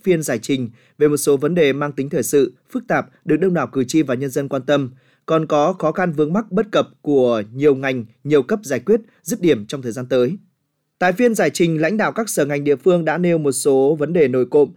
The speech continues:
cần có giải pháp chỉ đạo của tỉnh, như hiện nay trên địa bàn xã Dế Phiên, xã Âu Lâu, phường Ngọc Minh,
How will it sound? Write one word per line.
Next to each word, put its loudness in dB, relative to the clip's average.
cần 0
có 0
giải -2
pháp -4
chỉ -4
đạo -2
của 2
tỉnh, 0
như 4
hiện 2
nay 0
trên 0
địa 0
bàn -2
xã -4
Dế -2
Phiên, 0
xã -4
Âu 2
Lâu, 4
phường -2
Ngọc -2
Minh, 0